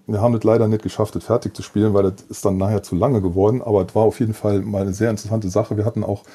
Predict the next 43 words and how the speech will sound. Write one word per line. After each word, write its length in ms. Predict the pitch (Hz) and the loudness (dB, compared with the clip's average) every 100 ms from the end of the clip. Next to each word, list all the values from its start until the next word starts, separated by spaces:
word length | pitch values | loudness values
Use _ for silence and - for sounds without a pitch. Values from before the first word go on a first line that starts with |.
| - _ _ _ | -20 _ _ _
besondere 500 | 107 104 123 131 104 | 0 2 2 2 0
Ziele 440 | - - 135 123 | -4 0 2 2
für 320 | 107 - 107 107 | 0 2 2 2
spezielle 440 | - - 104 98 | -2 -2 2 2
Einheiten. 420 | 104 139 139 117 | 2 2 0 0
Wir 60 | 104 | -2
haben 120 | 104 | -2
zum 120 | - | -2
Beispiel, 380 | 104 98 - 95 92 | -4 -2 0 0 2
äh, 160 | 98 | 0
die 140 | 98 90 | -2 -4
Tor-, 440 | - 117 127 127 | 2 4 4 2
äh, 260 | 107 104 104 | 2 2 2
Kontrollen 560 | - 98 - 113 110 | -2 0 2 4 2
konnte 280 | 104 110 110 | 0 -2 -2
man 100 | 98 | 0
mit 120 | 101 | 0
Elementaren 600 | 95 95 95 87 120 143 | 0 -2 -2 -2 0 0
öffnen. 440 | 123 123 131 120 120 - - _ _ | 0 -2 0 0 -2 -10 -20 _ _
Das 140 | - 110 | -2 2
heißt, 240 | 104 - | 2 0
man 120 | 98 | 0
musste 280 | 107 123 - | 2 0 0
Elementare 500 | 113 110 104 107 104 | 2 2 2 2 4
mitnehmen 500 | 107 - 113 113 107 | 2 0 2 2 2
und 80 | 98 | 0
die 100 | 90 | 0
hatten 200 | 117 104 | 0 2
dann 140 | 98 | 0
auch 160 | 98 98 | 0 -4
einen 100 | 90 | -2
Sinn 200 | 92 117 | 0 0
im 100 | 117 | -2
Spiel, 400 | - 127 135 139 | -6 2 4 4
weil 120 | 101 | 2
ansonsten 600 | 95 95 98 - 92 95 | 0 0 -4 -2 -4 -2
machen 260 | 92 95 98 | -2 -2 -2
die 60 | 92 | -4
nicht 220 | 92 98 | -4 -4
wirklich 200 | 107 - | -6 -6
viel 220 | - 113 | -2 0
Sinn. 220 | 113 131 - - - _ _ _ _ _ _ | 0 -2 -6 -20 -20 _ _ _ _ _ _
Ähm, 460 | 120 110 110 104 107 | 4 6 6 4 0